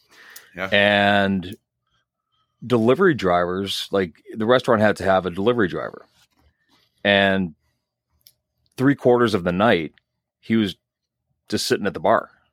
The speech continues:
Speaker 2: You know, so I'm
Speaker 1: Yeah.
Speaker 2: sure that you're saving these guys money by not,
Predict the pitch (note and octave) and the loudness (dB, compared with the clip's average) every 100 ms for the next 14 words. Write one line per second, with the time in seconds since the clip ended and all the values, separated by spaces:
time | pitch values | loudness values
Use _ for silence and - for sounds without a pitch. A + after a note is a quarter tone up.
0 | _ _ _ _ _ _ _ _ _ _ | _ _ _ _ _ _ _ _ _ _
1 | G2 F#2+ F#2 G2+ G2+ G2 G2+ D3 C#3+ G#2+ | -4 -2 0 2 2 2 2 2 0 -2
2 | - A2+ A#2+ A#2+ F#2+ G#2 F#2 E2 A2 G#2+ | 0 0 2 0 0 0 -2 0 0 0
3 | F#2 F2+ F#2 | 0 2 0